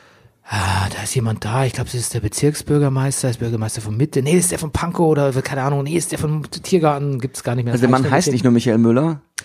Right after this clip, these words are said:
Speaker 1: Pass auf, und dann musste, da
Speaker 2: Ja.
Speaker 1: wurde ich plötzlich selbst sehr unsicher und hab ihn gegoogelt.
Speaker 2: Mhm.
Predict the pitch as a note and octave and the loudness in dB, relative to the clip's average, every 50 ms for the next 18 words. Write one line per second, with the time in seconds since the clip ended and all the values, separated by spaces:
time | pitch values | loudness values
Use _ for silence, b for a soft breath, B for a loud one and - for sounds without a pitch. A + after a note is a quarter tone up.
0 | - - - - F3+ - B B B B B B C3+ D3+ D#3 G3 A3+ A3+ - - | -4 -2 2 2 2 0 B B B B B B -2 0 2 2 2 0 0 2
1 | C#3+ B2+ A2 A2 G#2 - F3+ F3 F3+ - - _ - E3+ F3 E3+ E3+ C#3 C3 D3+ | 2 2 2 0 2 0 0 0 -2 -8 -10 _ -2 -2 -2 0 -2 -2 0 0
2 | F3+ F3+ - - - D#3+ D#3 F3+ F3+ F3+ C3 C3 A#2 - D#3 E3+ F#3+ F#3+ B B | -2 -2 -4 -2 -2 0 2 2 2 2 2 0 -2 -2 -2 -2 -2 -4 B B
3 | B B B B B B B C3 C3 B2+ - C#3+ C#3+ - D3+ C#3 C3+ B2 B2+ A#2+ | B B B B B B B -6 -4 -2 -2 -4 -4 -4 -4 -6 -4 -4 0 2
4 | D#3 F3+ C#3 A2 G#2 - - - _ _ _ _ - B2 A2 B2 D3+ | 2 2 2 0 -2 -6 -12 -20 _ _ _ _ -2 -2 0 -2 -2